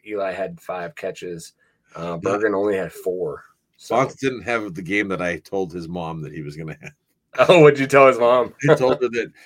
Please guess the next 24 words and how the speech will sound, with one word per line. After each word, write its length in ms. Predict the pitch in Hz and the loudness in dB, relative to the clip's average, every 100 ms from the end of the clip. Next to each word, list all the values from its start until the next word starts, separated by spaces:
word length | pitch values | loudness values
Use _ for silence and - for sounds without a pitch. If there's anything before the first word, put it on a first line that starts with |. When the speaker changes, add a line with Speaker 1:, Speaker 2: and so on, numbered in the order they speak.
| _ | _
Speaker 2:
he'd 100 | 131 | -4
have 240 | 123 127 117 | 0 0 -2
at 100 | 113 | -4
least 260 | 123 123 | -6 -6
two 160 | - 139 | -4 -4
touchdowns 680 | 131 123 113 - 117 113 113 | 0 -4 -4 -2 0 0 -4
and 80 | 104 | -8
over 240 | 110 101 | -6 -4
a 60 | 98 | -4
hundred 320 | 110 104 104 | -4 -4 -4
yards 180 | 104 95 | -4 -6
receiving. 520 | 95 - 104 92 85 - _ _ - | -8 -8 -6 -6 -8 -14 _ _ -6
I 80 | 120 | -4
was 160 | 104 | -4
like, 140 | 101 101 | -8 -4
"I 80 | 127 | -2
got 140 | 127 | -2
a 80 | 117 | -4
feeling 340 | - 139 120 113 | -4 -2 -2 -4
about 320 | 107 104 95 | -6 -8 -8
Fonts 380 | 120 101 95 - | -8 -8 -8 -10
today." 360 | 98 95 87 | -6 -6 -6
And 140 | 85 85 - | -10 -12 -2
Speaker 1:
<laughs> 880 | 165 151 _ _ _ 151 - - | -2 -2 _ _ _ -4 -4 -6